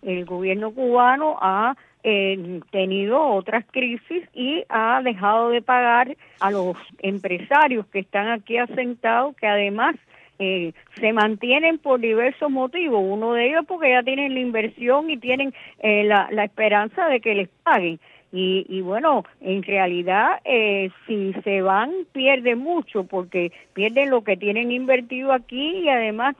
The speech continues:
tener que irse a abrir espacio en otro lugar. Eh, el gobierno, eh, a-, tiene ese método de no pagarle, pero además tiene un método que es, <laughs> claro, muy eficaz y, y, y además muy injusto, que es,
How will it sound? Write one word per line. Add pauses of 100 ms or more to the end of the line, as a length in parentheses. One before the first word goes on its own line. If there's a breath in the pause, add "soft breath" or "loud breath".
(240)
tener
que
irse
a
abrir
espacio
en
otro
lugar. (360 soft breath)
Eh,
el
gobierno,
eh,
a-, (480)
tiene
ese
método
de
no
pagarle, (180 soft breath)
pero
además
tiene
un
método
que
es,
<laughs>
claro, (180 soft breath)
muy
eficaz (160)
y,
y, (360 soft breath)
y
además
muy
injusto,
que
es,